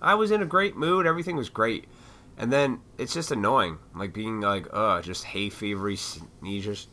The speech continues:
sneezes, sneezes. I made a new word. So I'm grateful for health, man. <clears throat> You know, it's like you just never know.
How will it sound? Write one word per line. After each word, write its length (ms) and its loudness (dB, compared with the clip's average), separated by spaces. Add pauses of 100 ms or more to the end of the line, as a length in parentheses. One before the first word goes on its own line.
sneezes, 840 -4 (360)
sneezes. 920 -2 (380)
I 40 -10
made 180 2
a 60 0
new 180 2
word. 380 4 (1080)
So 160 10
I'm 100 8
grateful 340 6
for 180 4
health, 280 6
man. 360 0 (300)
<clears throat> 20 0
You 1500 -4
know, 60 4
it's 140 0
like 120 0
you 80 0
just 220 -2
never 240 0
know. 320 -2